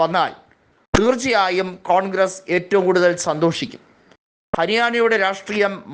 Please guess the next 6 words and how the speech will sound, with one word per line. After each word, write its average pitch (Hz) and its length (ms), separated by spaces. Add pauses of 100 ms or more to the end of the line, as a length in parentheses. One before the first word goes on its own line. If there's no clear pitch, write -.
(100)
മാറ്റി 185 460 (200)
മറിക്കാൻ 160 480 (560)
തീർച്ചയായും 190 640 (320)
ബി 160 240
ജെ 214 140
പിക്കെതിരെ 180 400